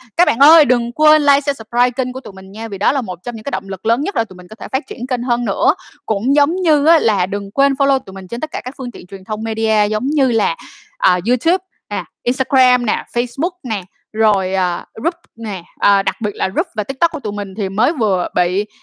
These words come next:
à, xóa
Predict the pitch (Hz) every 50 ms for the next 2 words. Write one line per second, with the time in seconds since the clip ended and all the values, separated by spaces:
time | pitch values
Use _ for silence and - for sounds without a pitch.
0 | _ _ - - 190 190 185 185 185 185 180 180 _ _ _ _ _ _ _ _
1 | _ _ _ _ _ _ _ _ _ _ _ - - - - - 285 285 294 320
2 | 381 440 480